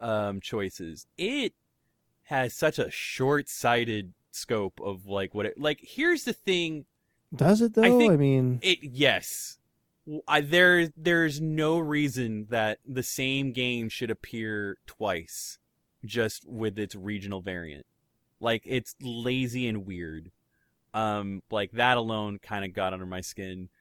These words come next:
Speaker 1: Um, and then some of the choice, like, I, I think, uh, the big issue with it is that if it's catering to, like, its demographic,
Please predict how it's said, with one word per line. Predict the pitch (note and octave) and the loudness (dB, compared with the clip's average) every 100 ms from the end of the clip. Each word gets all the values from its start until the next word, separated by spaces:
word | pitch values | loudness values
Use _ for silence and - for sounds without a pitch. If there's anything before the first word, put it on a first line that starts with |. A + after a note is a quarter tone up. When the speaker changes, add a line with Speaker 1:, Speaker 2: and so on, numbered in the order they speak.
| _ _ _ | _ _ _
Speaker 1:
Um, | A2 A2+ A2 G#2+ | -4 -2 0 -2
and | B2 B2 | -4 -2
then | B2 | -2
some | A#2+ D3+ | -2 -4
of | D3+ | -2
the | C3 | -2
choice, | C#3+ C#3 - | 0 -2 0
like, | D3 - _ _ | -4 -4 _ _
I, | - _ | -20 _
I | G3 | -6
think, | - D4+ B3+ - | -2 -2 -2 -4
uh, | E3+ D#3 D3+ | -4 -4 -6
the | D#3+ | -6
big | C3 F3 G3+ E3 _ _ - C2+ - - | 0 2 2 -4 _ _ -20 -20 -20 -6
issue | E3 - F3 | -4 -4 -4
with | E3+ E3 | -4 -4
it | F3+ - - | -6 -8 -8
is | C#3 B2 | -6 0
that | B2 A#2+ - _ _ _ _ _ _ _ _ _ _ _ _ _ | 0 -2 -6 _ _ _ _ _ _ _ _ _ _ _ _ _
if | G3 F#3 - - _ _ _ _ _ _ _ | 0 0 -4 -20 _ _ _ _ _ _ _
it's | F#3 - | -10 -8
catering | - C#4+ D#4+ C#4+ A#3 G3+ | -4 0 2 4 4 2
to, | - F#3 E3+ | 0 0 2
like, | D3+ C#3+ | 2 2
its | C#3+ A#2+ | 0 -2
demographic, | B2+ A#2+ G2+ G2 D#2 - | -2 -2 0 0 0 -8